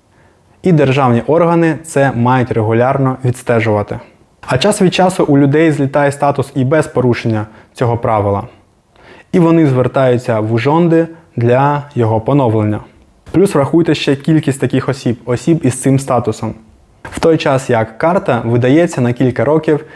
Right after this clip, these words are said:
і не потребує постійного додаткового обслуговування,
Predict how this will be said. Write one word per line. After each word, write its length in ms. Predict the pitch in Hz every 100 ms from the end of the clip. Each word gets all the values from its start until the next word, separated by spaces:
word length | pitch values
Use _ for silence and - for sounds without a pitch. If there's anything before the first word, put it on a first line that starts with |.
| - -
і 120 | 135
не 260 | 113 113 156
потребує 680 | 170 165 156 131 143 147
постійного 680 | 139 123 - 143 143 143 139
додаткового 600 | 113 113 - 131 131 127
обслуговування, 760 | 127 - 127 120 110 107 107